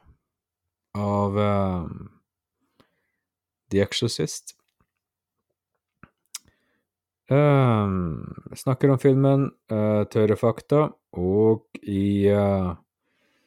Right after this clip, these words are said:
sidespor så skal vi ta for oss, eh,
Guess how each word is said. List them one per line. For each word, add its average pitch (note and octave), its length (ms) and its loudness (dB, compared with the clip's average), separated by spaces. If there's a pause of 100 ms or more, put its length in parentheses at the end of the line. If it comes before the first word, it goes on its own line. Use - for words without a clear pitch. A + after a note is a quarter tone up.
(260)
sidespor A#2 540 0 (500)
så G2 540 -4
skal G#2 300 -2
vi G#2 100 0
ta G#2 260 -2
for G2 260 -4
oss, - 320 -6
eh, F#2+ 360 -2